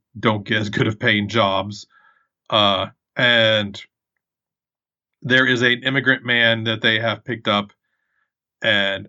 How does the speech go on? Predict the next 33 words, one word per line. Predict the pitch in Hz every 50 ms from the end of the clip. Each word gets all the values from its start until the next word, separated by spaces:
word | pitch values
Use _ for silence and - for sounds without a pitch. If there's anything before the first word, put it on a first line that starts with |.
| _ _
one | - 113 120 135 139
of | 143 131
them | 127 135 131 123
stays | 110 - 135 127 127 113
with | 120 120
him | - 135 123 127
in | 120 113
the | 113
car | 117 - - 120 117 117 113 113 113 113 110 -
while | - 110 104 104
his | 113 113 101
girl-, | 92 - 113 120 117 117 - - -
uh, | 117 110 107 104 104
'cause | - 113
his | 117 113 101
girlfriend | 90 - 117 123 127 120 120 - 107 104 101 101 104
or | 104 104 98 101 - _ _ _ _ _ _ _ -
wife | 113 104 101 110 117 113 -
called | - - 110 92 92 90 92
him, | 95 98 98 98 101 104 104 - - - - - - - -
and | - 110
the | 107 113
other | 120 127 123
two | 110 - - 123 117 113
go | 107 117 110 110
to | 110 110
check | 110 - 127 107 104 - - _
on | - 117 107 104 104 101 98 98 98 98 98
the | 101 98
house | - - 101 98 95 98 95 - -
and, | 117 104 98 92 87 - -
and | - 107 101 90 82
Sarah | - - 98 95 95 92 90